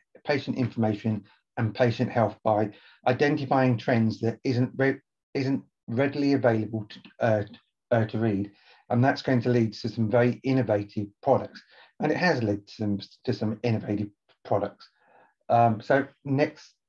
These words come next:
next slide, please. Okay, um, so the reason for putting up some definitions of M L and, um, A I is to understand that the M L is at one end of the spectrum and A I is at the other end.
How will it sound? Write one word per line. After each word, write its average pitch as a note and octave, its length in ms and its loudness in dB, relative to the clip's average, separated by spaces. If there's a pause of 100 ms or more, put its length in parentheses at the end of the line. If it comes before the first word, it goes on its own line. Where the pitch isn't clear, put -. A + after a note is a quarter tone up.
(120)
next C3+ 460 -4
slide, B2 320 2 (600)
please. A#2 440 -2 (920)
Okay, B2 300 0 (200)
um, - 220 2 (360)
so D3+ 300 2 (140)
the D3 80 -2
reason F#3+ 300 6
for - 120 -2
putting D3+ 280 0
up D3+ 100 -2
some C3 140 -2
definitions B2+ 760 -2 (380)
of A#2+ 320 2
M B2+ 160 4
L A#2+ 420 4
and, A2 400 -4 (120)
um, A2+ 340 -2 (220)
A B2 140 6
I A#2 240 2
is A2 200 -6
to A#2 220 -2 (360)
understand B2+ 680 2
that B2 120 2
the C3+ 140 2
M C#3+ 160 4
L C#3+ 100 2
is A#2+ 160 0
at A#2+ 120 0
one B2 260 2
end G#2+ 180 -4
of F#2+ 60 -12
the G#2 80 -12
spectrum G#2+ 640 -6 (440)
and A2 280 0
A B2 180 6
I A#2 380 4
is A#2 180 -2 (140)
at A2+ 180 -2
the A#2+ 140 4
other G#2 280 0
end. G2 200 -4